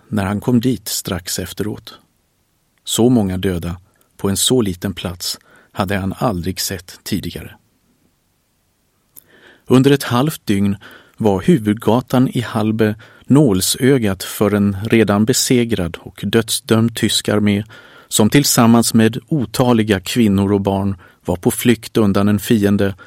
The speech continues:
som de fruktade mer än döden. Under kampen om Berlin hade tyska nionde armén blivit omringad av ryssarna i skogarna sydväst om staden,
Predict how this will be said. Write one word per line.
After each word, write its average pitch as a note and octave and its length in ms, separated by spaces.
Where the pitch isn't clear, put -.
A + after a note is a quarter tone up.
som G#2 220
de A2+ 160
fruktade A#2+ 600
mer G#2 480
än G2 160
döden. F#2 440
Under A#2+ 200
kampen D3+ 400
om A2 120
Berlin G2 480
hade F#2 200
tyska A2+ 400
nionde A2 400
armén A2 420
blivit F#2+ 280
omringad A#2 720
av F#2 160
ryssarna G2 540
i G2+ 120
skogarna G2+ 580
sydväst F#2 560
om G#2 100
staden, F#2+ 520